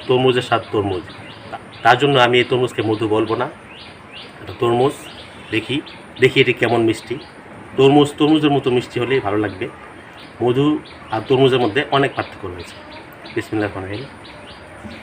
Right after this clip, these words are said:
হুম, দারুণ মিষ্টি। ভিউয়ার্স,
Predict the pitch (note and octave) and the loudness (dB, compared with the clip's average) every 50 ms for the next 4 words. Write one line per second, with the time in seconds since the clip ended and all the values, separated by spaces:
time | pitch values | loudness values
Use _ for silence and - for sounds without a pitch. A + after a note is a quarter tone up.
0 | - - - - - - - - - - - - - - - - - - - - | -16 -16 -16 -16 -18 -18 -18 -18 -18 -18 -18 -18 -20 -20 -20 -20 -20 -20 -20 -18
1 | - - - - - - - - - - - - - - - - - - C#3 D3 | -18 -18 -18 -18 -18 -20 -20 -20 -20 -20 -20 -16 -14 -14 -14 -14 -6 0 2 2
2 | C#3 A2+ F#2+ G2+ A#2+ C3+ C3 G#2+ G2+ A2 A2 - - C3 D3+ F#4+ - - - - | 4 4 4 4 6 6 6 4 2 0 -2 -2 -2 -4 -4 -4 -6 -12 -16 -18
3 | - - - - - - - - - - - - - - - - - - - - | -18 -20 -18 -18 -18 -18 -18 -20 -20 -20 -20 -20 -20 -20 -20 -20 -20 -20 -20 -14
4 | - G#2+ G2+ G#2+ A2 A2+ A2+ | -8 -4 0 2 2 2 2